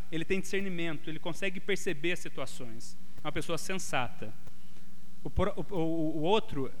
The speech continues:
quarto ponto que Paulo coloca é justo. Alguém que é justo no tratamento das pessoas. Ele não trata, é, pessoas com parcialidade. Tem uma situação dentro da igreja, "Ah, mas eu sou mais amigo do Hudson, então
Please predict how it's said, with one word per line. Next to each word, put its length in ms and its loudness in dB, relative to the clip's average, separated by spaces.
quarto 300 0
ponto 340 0
que 80 -2
Paulo 220 0
coloca 300 0
é 40 2
justo. 600 0
Alguém 400 0
que 120 0
é 80 0
justo 520 0
no 120 -2
tratamento 540 0
das 180 0
pessoas. 560 0
Ele 140 0
não 160 0
trata, 640 0
é, 140 0
pessoas 560 0
com 400 0
parcialidade. 960 0
Tem 140 0
uma 100 0
situação 520 0
dentro 220 -2
da 60 0
igreja, 420 -2
"Ah, 40 0
mas 120 0
eu 60 0
sou 160 0
mais 260 0
amigo 460 0
do 120 -2
Hudson, 540 0
então 380 -2